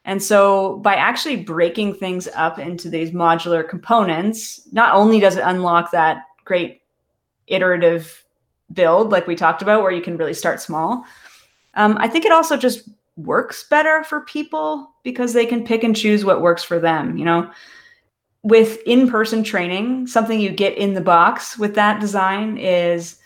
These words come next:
people are happy to be there together. And so, you know, maybe this, maybe this one hour workshop isn't really super relevant to me, but,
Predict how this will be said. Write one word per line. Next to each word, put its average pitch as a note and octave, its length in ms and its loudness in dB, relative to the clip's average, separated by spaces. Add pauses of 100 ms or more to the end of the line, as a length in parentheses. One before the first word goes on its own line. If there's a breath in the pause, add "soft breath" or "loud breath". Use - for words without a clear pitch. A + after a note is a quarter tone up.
(500)
people A3 240 0
are G3+ 180 2
happy G3 280 0
to F3+ 80 -8
be F#3 140 -8
there E3+ 180 0
together. E3 560 -6
And F#3 140 -8
so, F#3 320 0
you A#3 100 -6
know, C4+ 140 -2
maybe D#4 240 -4
this, C4+ 460 -4 (460)
maybe C4+ 160 -2
this B3+ 180 4
one G#3 200 4
hour G3 500 4
workshop F#3 440 0
isn't F#3+ 180 -4
really F#3+ 200 -2
super F3+ 300 -8
relevant E3+ 460 -2
to F#3 80 -10
me, E3+ 260 -6
but, E3 380 -4